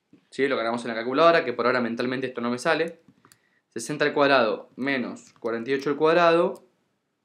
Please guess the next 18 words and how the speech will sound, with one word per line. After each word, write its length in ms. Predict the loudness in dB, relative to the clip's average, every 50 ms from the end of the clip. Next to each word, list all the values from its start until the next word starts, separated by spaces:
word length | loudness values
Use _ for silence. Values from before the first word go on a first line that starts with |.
| _ _ _ _ _ _ -20 _ -20 _ _
raíz 280 | -4 0 0 0 0 -2
cuadrada, 720 | -2 0 2 4 4 4 4 4 4 2 0 -2 -8 -16 _ -10
me 180 | -6 -2 0
da 240 | 0 0 -2 -2 -4
treinta 480 | -2 0 2 2 2 0 -2 -2 -4 -4
y 80 | -6
seis. 460 | -8 -10 -10 -10 -10 -14 -18 -20 _ _ _
Número 500 | -10 -6 -2 0 2 2 2 2 0 -2
hermoso, 800 | -4 -2 -2 -2 -2 -2 -2 -4 -2 -2 -2 -2 -2 -2 -6 -12 _ _ _ _
hermoso. 640 | -14 -12 -10 -8 -8 -8 -8 -10 -12 -14 -14 -16 _ _ _ _ _ _ _ _ _ _ _ _ _ _ _ _ _ _ _ _ _ _ _ _ _
Muy 220 | -4 -2 0 2 2
bien. 260 | 0 -2 -4 -10 -16 _ -20 -20 _ _ _ _ _ _ _ -8
Entonces, 680 | -6 0 2 2 2 2 0 -6 -10 -12 -14 _ _ _ _ _ -12
imagínense 480 | -6 -6 -4 -2 0 0 0 0 0 0
que 80 | 2
acá 140 | 2 2 2
me 80 | 2 0
da... 340 | -2 -2 -4 -6 -12 -20